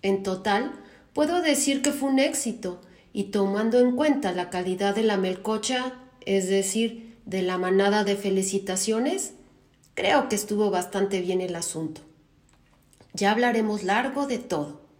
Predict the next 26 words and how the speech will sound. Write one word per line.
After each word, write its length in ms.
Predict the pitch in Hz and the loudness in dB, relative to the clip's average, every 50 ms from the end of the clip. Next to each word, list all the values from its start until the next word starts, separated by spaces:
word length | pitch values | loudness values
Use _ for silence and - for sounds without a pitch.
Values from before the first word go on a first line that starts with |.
| _ _ _ _ _ _ _ _ _ _ _ | _ _ _ _ _ _ _ _ _ _ _
Mientras, 720 | 196 196 202 196 196 196 190 220 240 285 349 381 - - - | 2 4 4 4 4 2 0 0 0 0 0 -2 -4 -6 -2
quiero 260 | - 220 208 208 202 | 0 0 2 2 2
decirles 720 | 190 185 185 - - 285 320 285 240 170 - - - - - - _ _ _ _ _ - | 0 0 -2 0 0 0 0 0 -2 -2 -4 -8 -10 -12 -18 -20 _ _ _ _ _ -10
que 140 | - 208 202 | -2 0 4
los 320 | 202 196 185 185 - - - | 4 4 4 4 0 2 2
he 60 | 214 | 0
extrañado 840 | 214 214 - - - - 240 226 220 214 214 208 214 214 214 202 | 0 0 -2 -4 -4 -4 -2 0 0 0 2 0 0 2 2 2
harto, 680 | 190 190 196 208 208 - - - - - 165 165 - - - - - - - - - - _ | 2 2 0 0 -2 -4 -6 -10 -12 -12 -12 -12 -12 -16 -20 -20 -20 -20 -20 -20 -20 -16 _
que 140 | - 208 202 | -2 0 2
los 240 | 202 196 208 - - | 2 4 2 0 2
quiero 280 | - 247 247 233 208 | 4 4 4 4 4
más 640 | 202 196 196 208 226 240 247 262 254 - - - - | 2 2 2 2 2 2 2 2 0 -2 -2 -4 -4
y 120 | 262 254 | -2 -2
más, 420 | 233 202 170 170 - - - - - - - _ _ _ _ _ _ _ _ _ _ _ | -2 -2 -2 -2 -6 -8 -8 -10 -14 -20 -20 _ _ _ _ _ _ _ _ _ _ _
que 140 | - 202 190 | -4 -2 0
me 220 | 190 185 180 185 | 0 0 0 0
he 60 | 196 | 0
portado 500 | - - 277 277 - - 220 208 196 185 | 0 0 0 0 0 0 -2 -2 -2 -4
bien, 480 | 175 175 180 208 240 247 247 - - - - - - - - - _ _ _ _ - | -2 -2 0 0 0 -2 -4 -6 -10 -16 -20 -20 -20 -20 -20 -20 _ _ _ _ -4
que 160 | - 220 214 | 0 0 2
no 160 | 202 208 214 240 | 4 4 4 2
he 80 | 277 | 2
tenido 420 | 269 - 320 302 294 294 285 285 285 | 0 0 2 4 4 4 4 4 4
aventuras 680 | 269 240 214 208 202 - - 254 277 302 330 349 349 302 | 4 4 4 2 0 -2 -2 0 2 2 2 2 2 2
ni 140 | 254 220 | 0 2
vacilaciones 1000 | 190 185 175 - - 185 170 165 160 - - 202 190 170 156 147 147 - - - | 2 0 0 -2 -4 -4 -4 -4 -4 -4 0 0 0 0 -2 -6 -8 -12 -14 -14